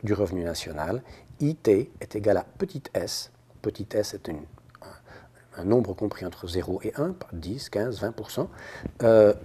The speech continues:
de, du revenu de la même période. OK ? Alors,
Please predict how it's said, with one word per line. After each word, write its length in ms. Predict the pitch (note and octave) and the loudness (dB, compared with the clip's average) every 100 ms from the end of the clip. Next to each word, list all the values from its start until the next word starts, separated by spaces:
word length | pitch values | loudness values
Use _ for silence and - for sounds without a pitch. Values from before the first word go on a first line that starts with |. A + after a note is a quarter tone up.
| - | -4
de, 400 | A2 G#2+ B2 B2+ - - | 2 10 12 12 8 -2
du 220 | B2 G2+ | 0 8
revenu 500 | A2+ A2+ G2+ G2 A#2+ - - - | 8 8 6 2 0 -4 -20 -4
de 180 | B2 B2 | 6 10
la 140 | B2 | 10
même 180 | A2 G2 | 8 4
période. 420 | - E2+ D2 - - - _ - | 0 -6 -8 -12 -18 -20 _ -14
OK ? 160 | - - F#3 A3+ - - - - - - - - - - - - - - - - - - | 2 6 6 6 -14 -20 -20 -18 -16 -16 -18 -18 -20 -18 -20 -18 -16 -14 -14 -14 0 12
Alors, 460 | D3+ A2+ F2 - | 12 12 12 0